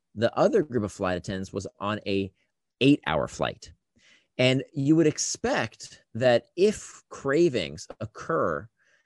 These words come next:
for cigarettes based on the amount of time since your last smoke,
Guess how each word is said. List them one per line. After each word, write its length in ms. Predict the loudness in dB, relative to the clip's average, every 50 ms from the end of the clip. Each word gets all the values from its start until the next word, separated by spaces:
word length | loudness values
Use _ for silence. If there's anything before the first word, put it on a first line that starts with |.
| _ _ _
for 160 | _ -6 -6
cigarettes 840 | -6 -4 -2 -2 -2 0 2 2 2 0 0 -6 -14 -18 _ -20 _ _ _ _ -4 0
based 260 | 2 2 2 0 -4
on 160 | -6 -4 -2
the 80 | -2 -2
amount 160 | -2 -2 -4
of 140 | -4 0 0
time 400 | 0 0 0 -4 -4 -4 -4 -4
since 280 | -6 -8 -8 -8 -6
your 80 | -6 -4
last 440 | -4 -4 -4 -6 -6 -8 -10 -12 -8
smoke, 480 | -6 -4 -4 -4 -4 -6 -8 -14 _